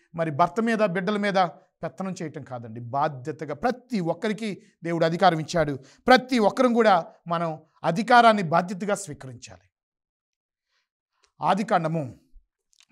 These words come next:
ప్రియులారా, ఒకటో అధ్యాయము ఇరవై ఆరో వచనం ఒక చక్కని మాట అండి.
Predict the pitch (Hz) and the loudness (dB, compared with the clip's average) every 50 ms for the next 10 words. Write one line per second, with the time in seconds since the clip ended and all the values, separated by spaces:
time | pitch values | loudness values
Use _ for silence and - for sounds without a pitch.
0 | - - 190 190 185 175 160 156 147 127 113 104 - _ _ _ _ _ _ _ | -4 -2 2 6 8 8 8 6 4 2 0 -6 -16 _ _ _ _ _ _ _
1 | _ - 151 - 220 190 254 233 220 180 151 131 156 165 156 160 160 165 151 131 | _ -10 -6 -4 0 4 6 6 6 6 4 2 2 2 2 2 0 -2 -4 -6
2 | 139 - _ _ _ _ - 160 190 196 226 247 247 220 190 175 180 165 156 156 | -10 -14 _ _ _ _ -2 0 2 4 6 6 8 8 8 6 6 2 0 -2
3 | - 165 160 147 139 139 - _ _ _ _ - - - - - 196 - - 214 | -4 -6 -6 -6 -6 -10 -14 _ _ _ _ -20 -16 -8 -6 -6 -4 -2 -2 -2
4 | 196 175 151 135 131 135 123 139 127 113 98 | 0 0 0 -2 -4 -6 -6 -8 -10 -10 -12